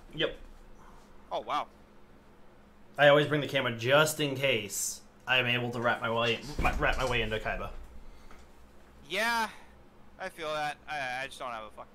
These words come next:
Speaker 2: camera. I don't got space for all that.
Speaker 1: Yeah.
Speaker 2: Oh, and something, uh, new they said with that, uh, podcast is they're trying to release a new, uh, pouch specifically for meds.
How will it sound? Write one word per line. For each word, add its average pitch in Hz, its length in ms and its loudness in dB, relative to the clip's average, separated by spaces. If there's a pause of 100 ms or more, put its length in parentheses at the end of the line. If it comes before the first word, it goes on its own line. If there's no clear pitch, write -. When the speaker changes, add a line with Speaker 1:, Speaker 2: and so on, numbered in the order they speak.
Speaker 2:
camera. 107 220 -18
I 123 100 -16
don't 101 80 -16
got - 80 -20
space 113 260 -16
for 113 60 -16
all 110 100 -12
that. 113 140 -12 (800)
Speaker 1:
Yeah. 113 280 0 (1900)
Speaker 2:
Oh, 190 160 -2
and 220 320 -2 (160)
something, 156 280 -12 (200)
uh, 123 300 -6
new 127 100 -12
they 117 140 -10
said 117 260 -8
with 117 140 -16
that, 110 180 -8 (260)
uh, 101 360 -12 (500)
podcast 127 480 -4
is 113 60 -20
they're 120 200 -8
trying 139 320 -8
to 139 100 -16
release 127 440 -14
a 113 280 -10
new, 120 420 -14
uh, 104 260 -8 (100)
pouch 139 340 -6
specifically 131 440 -12
for - 100 -18
meds. 147 340 -8